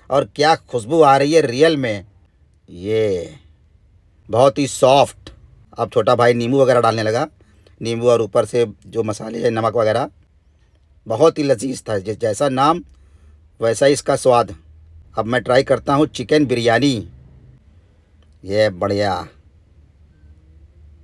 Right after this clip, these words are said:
दोस्तों, आज मैं आपको लेकर चलता हूँ इलाहाबाद कबाब पराठा। आइए देखते हैं यहाँ पर क्या क्या मिलता है।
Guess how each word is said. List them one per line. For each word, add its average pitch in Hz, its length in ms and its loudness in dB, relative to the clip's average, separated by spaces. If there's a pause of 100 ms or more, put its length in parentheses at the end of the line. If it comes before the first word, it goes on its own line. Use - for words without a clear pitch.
(580)
दोस्तों, 185 760 2 (280)
आज 147 240 2
मैं 160 140 0
आपको 156 300 2
लेकर 160 260 2
चलता 156 320 -2
हूँ 156 320 -2 (460)
इलाहाबाद 156 540 2 (100)
कबाब 147 340 2 (100)
पराठा। 139 600 0 (460)
आइए 147 320 -2
देखते 156 360 -2
हैं 156 400 -2
यहाँ 139 220 -2
पर 151 180 -4
क्या 151 180 -2
क्या 147 180 -2
मिलता 143 360 -2
है। 104 280 -6